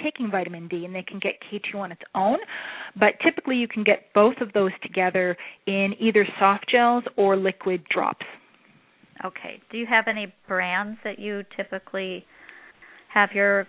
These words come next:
Speaker 2: patients take?
Speaker 1: Yeah, I know, uh, Natural Factors is one that is quite readily available both in Canada and the U S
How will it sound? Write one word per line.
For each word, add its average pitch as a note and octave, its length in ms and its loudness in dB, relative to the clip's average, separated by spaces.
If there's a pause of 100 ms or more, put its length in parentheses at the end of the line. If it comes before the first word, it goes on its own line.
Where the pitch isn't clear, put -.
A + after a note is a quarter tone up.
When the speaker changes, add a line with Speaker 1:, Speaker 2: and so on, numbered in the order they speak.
Speaker 2:
patients A3 340 -2 (120)
take? C4 240 -4 (920)
Speaker 1:
Yeah, - 180 6
I A#3+ 100 6
know, B3+ 300 4
uh, A3+ 120 2
Natural B3+ 360 4 (120)
Factors D#4+ 500 0
is C#4+ 160 -4
one B3+ 340 -4
that A3+ 200 0
is G#3 200 2 (120)
quite A3 260 0
readily G#3 340 2
available G3 500 0
both G3+ 280 2
in G#3 120 -4
Canada G3 400 -4 (120)
and G3+ 220 -2
the G#3+ 60 -6
U F#3 200 -2
S G3 160 0